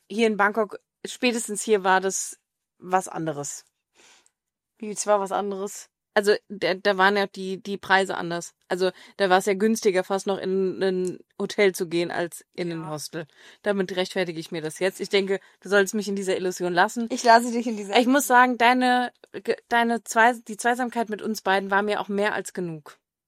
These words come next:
Speaker 2: Das hört sich an, als hättest du keinen Bock mehr auf mich.
Speaker 1: Nee. <laughs> Dass ich gar nicht noch jemanden irgendwie
Speaker 2: Ach so.
Speaker 1: gebräucht hätte, sondern dass es mir
Speaker 2: Hast dich gut
Speaker 1: nur
Speaker 2: gemacht
Speaker 1: mit dir
Speaker 2: jetzt.
Speaker 1: die Zeit zu verbringen
Speaker 2: Schade.
Speaker 1: war am schönsten.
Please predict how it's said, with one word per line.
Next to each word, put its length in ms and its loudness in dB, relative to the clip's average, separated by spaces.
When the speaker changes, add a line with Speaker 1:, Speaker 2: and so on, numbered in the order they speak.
Speaker 2:
Das 260 -12
hört 120 -6
sich 80 -10
an, 80 -6
als 180 -8
hättest 140 -12
du 60 -8
keinen 200 -10
Bock 200 -8
mehr 160 -10
auf 80 -14
mich. 260 -10
Speaker 1:
Nee. 580 6
<laughs> 560 -6
Dass 180 6
ich 240 -6
gar 200 6
nicht 200 -2
noch 220 2
jemanden 340 2
irgendwie 260 -2
Speaker 2:
Ach 60 -2
so. 80 2
Speaker 1:
gebräucht 280 2
hätte, 160 0
sondern 280 0
dass 160 -2
es 100 -10
mir 300 2
Speaker 2:
Hast 240 -8
dich 160 -10
gut 220 -10
Speaker 1:
nur 220 2
Speaker 2:
gemacht 40 2
Speaker 1:
mit 100 -12
dir 140 2
Speaker 2:
jetzt. 100 0
Speaker 1:
die 100 -6
Zeit 300 0
zu 100 -10
verbringen 400 -2
Speaker 2:
Schade. 60 -2
Speaker 1:
war 120 6
am 100 0
schönsten. 680 -6